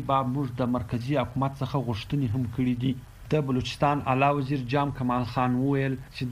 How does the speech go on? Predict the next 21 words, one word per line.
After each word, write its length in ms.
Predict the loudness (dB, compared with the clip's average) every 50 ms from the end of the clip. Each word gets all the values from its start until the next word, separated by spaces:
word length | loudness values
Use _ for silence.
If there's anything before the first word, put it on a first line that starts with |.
| 2
دا 80 | 2 4 2
وخت 200 | 0 -2 -2 -2
د 140 | 0 0 2
ایران 260 | 2 2 2 0 0 -2
پر 160 | -4 -4 -2
سرحدي 340 | -2 0 0 0 -2 -4 -4 -2
پوله 220 | -2 -2 -2 -2 -2 -4
تپتان 400 | -4 -2 0 0 2 2 2 0
باندې 280 | 0 0 -2 -4 -4 -2
پنځه 300 | 0 0 0 0 0 -2 0 0
سوه 200 | 2 2 2 2 0 0 0 0
کسان 420 | 0 2 2 2 2 2 2 0 0 0
هلته 320 | -2 0 -2 -2 0 0
له 40 | 0 0
دوی 140 | 0 -2 -2 -2
سره 200 | -2 -2 -2 -2 -4
په 120 | -6 -4 -4
قرنطینیا 600 | -2 -2 0 0 -2 -2 -2 0 0 0 2 0 0 0
کې 80 | 0 0 2
موجود 400 | 2 2 2 0 -2 -2 0 0
دي. 100 | 0 0